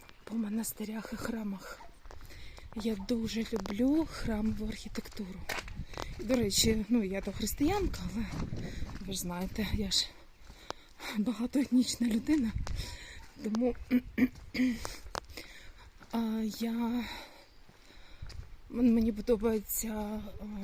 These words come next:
релігійна архітектура взагалі, не тільки християнська. Мені і мусульманська подобається. Я була в багатьох мечетях. Ну, я в Туреччині дуже в багатьох точках була, тому,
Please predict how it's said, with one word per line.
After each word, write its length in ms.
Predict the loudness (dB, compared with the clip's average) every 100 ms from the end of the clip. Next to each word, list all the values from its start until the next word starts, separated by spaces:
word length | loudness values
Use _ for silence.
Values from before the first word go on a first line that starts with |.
| -4 -4 -4 -6 -4 0
релігійна 480 | 0 2 0 0
архітектура 680 | -2 -4 -8 -8 -6 -2 0
взагалі, 720 | 0 -2 -4 -4 -2 0 -2 -4 -10 -10 -2
не 140 | 0 0
тільки 320 | -2 -4 -6
християнська. 760 | -6 -4 -4 -4 -6 -8 -6 -10 -10 -14 -16 -18 -16 -16 -6
Мені 200 | -4 -2
і 20 | -4
мусульманська 640 | -4 -4 -2 -2 -2 -2
подобається. 760 | 0 0 6 6 6 4 4 2 -10 -20 -20 -20 -20 -20 -14 -6
Я 80 | -4
була 220 | -2 -4
в 100 | -2
багатьох 360 | -4 -4 2 2
мечетях. 520 | 2 -2 -2 0 4 4 2 -4 -12 -20 -18 -18 -18 -20 -20 -20 -18 -6
Ну, 60 | -4
я 80 |
в 40 | -2
Туреччині 520 | -2 0 0 -2 -6
дуже 200 | -6 -4
в 60 | -4 -4
багатьох 360 | -6 -8 -8
точках 400 | -8 -8 -8 0
була, 320 | 0 0 -2 -2 -4
тому, 200 | -4